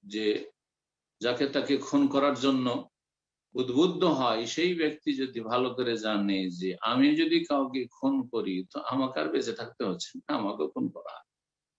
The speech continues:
কখনোই সাহস করবে না। আলহামদুলিল্লাহ, এই জন্য সারা পৃথিবীর মধ্যে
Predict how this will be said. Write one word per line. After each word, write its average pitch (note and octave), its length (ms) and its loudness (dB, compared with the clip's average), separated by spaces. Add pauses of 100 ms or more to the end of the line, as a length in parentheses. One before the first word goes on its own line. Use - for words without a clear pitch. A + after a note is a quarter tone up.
(160)
কখনোই A#2 400 2
সাহস F#2 300 -4
করবে - 280 -8
না। - 120 -8
আলহামদুলিল্লাহ, - 600 -2 (200)
এই G#2+ 140 -2
জন্য A2+ 240 -4
সারা G2+ 260 -2
পৃথিবীর C3+ 340 0
মধ্যে B2 340 0